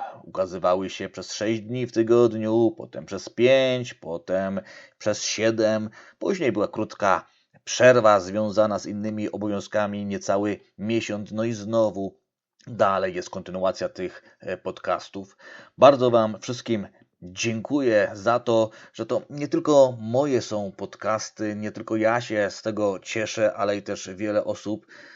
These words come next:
wielu słuchaczy cieszy się, bo pisze do mnie, wyraża, e, wdzięczność, e, wyraża podziękowania,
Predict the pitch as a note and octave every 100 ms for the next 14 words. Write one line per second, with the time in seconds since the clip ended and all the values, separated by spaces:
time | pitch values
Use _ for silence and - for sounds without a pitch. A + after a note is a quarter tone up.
0 | - G2 G#2+ G2+ A2 - B2+ C3 G#2+ -
1 | - G#2+ - F2+ G2 F#2+ G2 F#2+ - A#2
2 | A2 G2+ G2+ G2+ G2+ G#2 G#2 - _ _
3 | _ F#2+ F#2+ A#2+ A#2+ G2+ G#2+ G2+ G#2+ G#2
4 | G#2 G#2+ G#2 G2 G2 B2+ B2+ - A#2+ A2
5 | G#2+ - G#2+ G#2 G2+ A2 A2 G2+ G2+ -
6 | B2 G#2+ A#2+ A2 A#2 A2+ B2 A#2+ A#2+ A2+